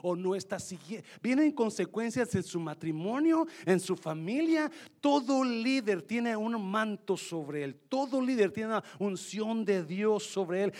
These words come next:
que va a caer a la esposa y a los hijos. Y a donde vaya el líder,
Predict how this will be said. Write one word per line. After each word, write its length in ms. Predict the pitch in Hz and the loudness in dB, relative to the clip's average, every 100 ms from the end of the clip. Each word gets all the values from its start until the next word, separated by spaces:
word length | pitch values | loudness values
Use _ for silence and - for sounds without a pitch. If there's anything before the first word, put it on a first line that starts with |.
| - | -2
que 120 | 190 | 2
va 120 | 180 202 | 4 2
a 80 | |
caer 380 | 214 196 214 214 | 4 6 8 8
a 80 | 180 | 6
la 140 | 143 | 6
esposa 520 | 147 - 214 226 220 214 | 2 0 0 0 2 2
y 60 | |
a 60 | 180 | 2
los 260 | 160 156 - | 2 -2 -4
hijos. 220 | 180 170 - 180 | -2 -2 -4 0
Y 80 | 185 | 2
a 40 | |
donde 300 | 190 185 170 | 4 2 0
vaya 560 | 165 240 277 320 330 320 | 0 -2 0 2 2 4
el 160 | 320 | 4
líder, 440 | 320 311 214 180 | 4 4 4 2